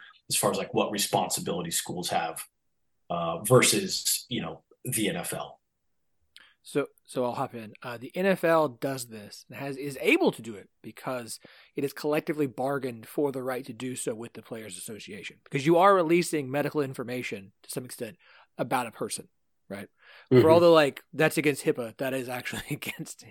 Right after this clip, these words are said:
Speaker 2: it. Like, you have to agree to say, like, "It's okay, you can tell everybody that I broke my leg, right? Or I tore my A C L." Um, the, college football doesn't have that. There's no, obviously there's no Players Association, there's no collective bargaining.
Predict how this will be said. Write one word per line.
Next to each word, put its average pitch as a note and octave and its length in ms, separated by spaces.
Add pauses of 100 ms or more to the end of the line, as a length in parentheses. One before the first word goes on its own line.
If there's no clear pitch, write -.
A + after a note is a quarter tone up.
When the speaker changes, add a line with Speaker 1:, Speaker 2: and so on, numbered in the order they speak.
Speaker 2:
it. - 180 (300)
Like, A#2+ 240
you D#3 100
have D3+ 160
to C#3 140
agree C3+ 320
to B2 60
say, C3+ 180
like, A#2+ 160
"It's A#2+ 140
okay, C#3 200
you C3 140
can C3 100
tell C#3 120
everybody A#2 200
that A2 160
I A2 80
broke A2 240
my G2 100
leg, - 300 (260)
right? A2 220
Or G#2+ 60
I E3 60
tore C3 200
my A2 120
A G2+ 120
C G2 140
L." - 120 (600)
Um, C3+ 440
the, D3 400 (160)
college E3 240
football D#3+ 160
doesn't B2+ 160
have A2+ 160
that. - 200 (160)
There's G2+ 200
no, A2+ 260 (180)
obviously A#2 300
there's A2 100
no B2 80
Players B2 280
Association, A2 560
there's G#2 120
no A2+ 120
collective C3+ 360
bargaining. G#2 420